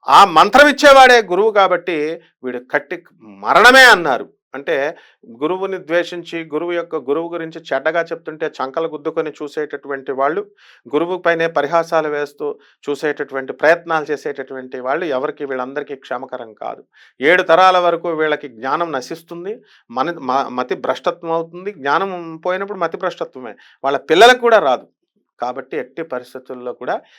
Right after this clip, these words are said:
ఇవన్నీ అవాస్తవమైనటువంటి విషయాలు. కామేశ్వరి గారు కూడా ఒక గొప్ప టీచర్, ఆమె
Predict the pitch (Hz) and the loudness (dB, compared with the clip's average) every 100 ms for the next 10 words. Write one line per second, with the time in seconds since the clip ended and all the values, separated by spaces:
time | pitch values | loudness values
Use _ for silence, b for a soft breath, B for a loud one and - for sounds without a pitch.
0 | b 127 123 127 185 202 - 110 160 196 | b -8 -6 -4 -6 -8 -6 0 4 4
1 | 202 - 185 170 156 143 127 120 110 - | 2 -2 -2 -4 -8 -10 -12 -12 -14 -12
2 | 95 85 _ 117 120 156 - 156 147 135 | -14 -16 _ -10 -8 -10 -10 -10 -8 -10
3 | 135 139 185 147 117 - 117 123 120 123 | -10 -10 -8 -10 -10 -14 -14 -16 -16 -12
4 | - 117 | -12 -12